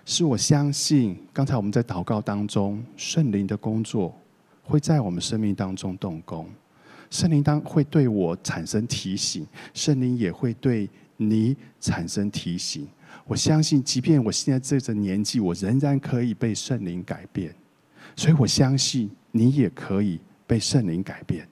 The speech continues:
当我们面对耶稣这一种被拒绝、不被接受的状况的时候，其实我们可以，我们可以被圣灵改变，我们可以，我们可以学习耶稣的那个样式。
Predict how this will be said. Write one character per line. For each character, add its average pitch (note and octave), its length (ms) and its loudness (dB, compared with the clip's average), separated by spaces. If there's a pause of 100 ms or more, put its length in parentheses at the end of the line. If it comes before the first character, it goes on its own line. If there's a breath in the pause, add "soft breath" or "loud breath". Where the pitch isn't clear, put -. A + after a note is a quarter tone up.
(460 loud breath)
当 C#3+ 180 6
我 A#2 100 2
们 A#2+ 100 2
面 D3 220 6
对 C3 200 4
耶 C3 120 0
稣 B2 180 -2
这 A#2+ 160 2
一 B2 120 0
种 E2 280 -4
被 A#2 140 0
拒 A#2 240 0
绝、 F#2+ 180 -6
不 G#2 140 -6
被 D3+ 200 2
接 D#3+ 280 -2
受 D3+ 160 -2
的 B2 80 -6
状 C3 240 -2
况 B2+ 180 0
的 A#2 60 2
时 - 140 -6
候， A#2+ 160 -4 (300 loud breath)
其 - 160 0
实 G#3+ 120 2
我 E3+ 140 6
们 C3+ 160 4
可 C#3 360 2
以， B2 220 4 (260 soft breath)
我 - 80 2
们 B2+ 160 6
可 - 280 2
以 D3+ 100 2
被 A2+ 140 0
圣 F#2+ 200 0
灵 F2 140 -4
改 D2 220 -10
变， - 200 -10 (300 loud breath)
我 C#3 140 0
们 C#3 180 2
可 C#3+ 500 4
以， C3+ 220 2
我 G2+ 100 -2
们 A2 140 0
可 - 380 -2
以 A2+ 200 2 (320 loud breath)
学 A2+ 400 2
习 G#2 360 0
耶 A2+ 160 4
稣 G#2+ 200 -4
的 G2+ 120 0
那 F2 100 -4
个 D#2+ 120 -8
样 E2+ 280 -10
式。 - 220 -8